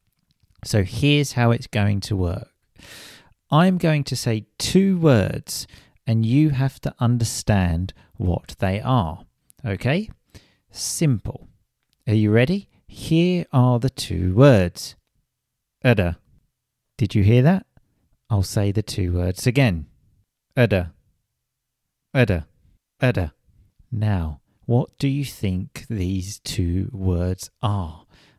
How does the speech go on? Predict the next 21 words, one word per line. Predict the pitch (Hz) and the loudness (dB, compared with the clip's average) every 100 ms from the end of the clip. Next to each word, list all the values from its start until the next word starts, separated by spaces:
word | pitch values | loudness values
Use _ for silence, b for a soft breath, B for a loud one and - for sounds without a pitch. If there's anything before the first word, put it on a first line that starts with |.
| b | b
I'll | 107 85 | -10 -10
say | - - 110 120 | -8 -6 -4 -2
them | 90 85 _ _ _ | -4 -6 _ _ _
one | - 92 90 95 101 - - | -12 -6 -4 -4 -8 -12 -10
more | 95 85 80 90 _ | -6 -6 -6 -12 _
time. | - 110 87 78 _ _ _ _ _ _ _ _ _ | -2 0 0 -8 _ _ _ _ _ _ _ _ _
Udder. | 139 - 76 _ _ _ _ _ _ _ _ _ _ _ _ _ _ - | 0 0 -6 _ _ _ _ _ _ _ _ _ _ _ _ _ _ -4
So, | 180 156 92 _ _ | 4 4 4 _ _
do | 165 | -2
you | 180 | 0
have | 185 170 | 0 2
an | 160 | 2
answer | 196 190 - 202 185 | 2 0 -2 -2 0
yet? | 175 208 175 - | -2 -2 -6 -12
What | 120 147 175 - - | -4 -2 -2 -8 -4
are | 143 151 143 | -2 -2 0
those | 151 151 - | 0 -2 -6
two | - 127 117 113 123 | 0 2 2 0 4
words? | 175 165 92 82 - - - b b b b b _ _ | 6 6 4 -2 -8 -12 -14 b b b b b _ _
If | - 175 - | 0 0 0
not, | 117 107 | -2 -2